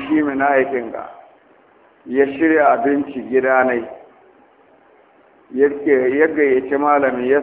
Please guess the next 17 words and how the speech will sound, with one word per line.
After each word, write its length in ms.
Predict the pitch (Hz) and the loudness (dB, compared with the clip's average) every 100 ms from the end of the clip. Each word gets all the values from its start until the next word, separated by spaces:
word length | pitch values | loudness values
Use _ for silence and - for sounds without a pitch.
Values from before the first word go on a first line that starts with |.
| 143 | 0
sa 140 | 139 | 0
tafarnuwa 720 | 123 120 131 135 143 139 139 139 | 0 -2 0 0 0 0 2 2
mai 220 | 123 120 | -2 0
yawa 300 | 135 131 120 - - - - - _ _ _ _ | 2 2 0 -4 -14 -20 -20 -20 _ _ _ _
a 360 | 143 135 117 127 | -8 -2 0 0
abincin 460 | 127 147 147 139 131 | 0 -2 -2 -4 0
ya 120 | 135 | 0
yi 140 | 139 | 4
warin 500 | 139 143 143 147 147 | 4 6 4 4 0
tafarnuwa. 680 | 139 113 117 120 120 120 - - - - - _ _ _ _ _ _ _ | -2 -4 -2 -4 -4 -6 -8 -16 -20 -20 -20 _ _ _ _ _ _ _
Sai 280 | 139 143 143 | 0 2 4
ya 120 | 143 | 4
gayyaci 460 | 139 135 120 117 143 | 4 0 0 -2 -2
malamin 640 | 139 143 135 123 117 110 120 | 2 2 2 -2 -6 -10 -4
ya 80 | 127 - | -4 -2
ci 80 | 143 | -2
abincin, 580 | 127 120 147 147 127 | -2 0 0 0 -6